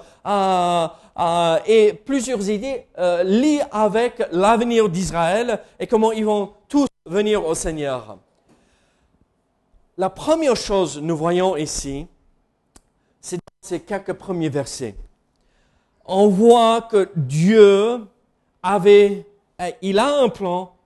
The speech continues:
il l'accomplira. Et dans ce plan, nous voyons qu'il avait déjà prévu d'avance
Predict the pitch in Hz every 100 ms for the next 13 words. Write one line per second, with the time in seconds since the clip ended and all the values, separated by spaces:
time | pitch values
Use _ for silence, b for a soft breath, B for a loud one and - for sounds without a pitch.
0 | _ 196 214 233 233 214 190 170 135 117
1 | - _ _ _ _ _ _ 214 208 262
2 | 277 262 - - 262 262 226 226 262 262
3 | 226 214 214 226 254 - 220 196 - _
4 | 240 220 190 208 165 277 214 226 240 226
5 | 208 208 208 185 170 185 - -